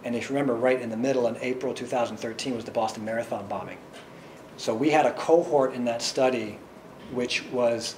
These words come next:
uh, cl-, diagnosed with P T S D and, uh,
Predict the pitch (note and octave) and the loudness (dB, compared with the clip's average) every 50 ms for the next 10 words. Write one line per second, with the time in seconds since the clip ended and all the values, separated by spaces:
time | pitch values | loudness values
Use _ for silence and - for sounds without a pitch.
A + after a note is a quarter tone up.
0 | - - A#2+ A2 A2 G#2+ - - - - - - - - - - F3 - - - | -6 -6 -4 -4 -4 -4 -6 -8 -12 -16 -18 -18 -16 -10 -6 -6 -6 -6 -8 -2
1 | - - C3+ C3+ C3 B2 B2+ B2 A#2+ A#2+ - - - A#2 A2 - - B2+ A#2+ A#2 | 4 6 6 8 6 6 4 4 2 2 0 -4 -6 -6 -6 -4 -4 -4 -4 -4
2 | - B2+ A#2 A2 - - - - B2 B2 A#2 A2 G2+ F#2+ - - - - - - | -4 -4 -4 -4 -4 -6 -6 -4 -2 0 0 -2 -2 -6 -10 -14 -18 -18 -18 -18
3 | - - - - - - - - B2+ A#2 A#2 A2+ A2 A2+ A2+ A#2+ A2 A2 | -18 -18 -18 -18 -18 -18 -6 -4 -2 0 0 0 -2 -2 -4 -4 -6 -6